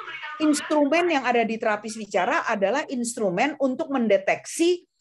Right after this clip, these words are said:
secara spesifik fungsi bicara. Padahal belum tentu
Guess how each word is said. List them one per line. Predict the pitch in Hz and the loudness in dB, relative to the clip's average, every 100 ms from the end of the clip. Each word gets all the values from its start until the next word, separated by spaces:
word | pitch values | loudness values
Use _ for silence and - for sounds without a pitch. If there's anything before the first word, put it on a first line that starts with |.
| _ | _
secara | - 330 - 269 247 240 | -4 -4 0 0 0 -2
spesifik | 269 208 208 170 320 - - 440 | -4 -4 -4 -6 -6 -6 -10 -6
fungsi | - 311 277 254 | 4 4 6 4
bicara. | 240 359 330 262 - _ _ _ _ - | 4 2 4 2 0 _ _ _ _ -2
Padahal | 339 285 220 185 131 147 180 285 370 - _ | 2 4 4 2 0 2 4 4 0 -8 _
belum | - 262 285 285 254 233 | 2 4 6 4 4 2
tentu | 214 180 - 370 254 | 2 2 4 4 2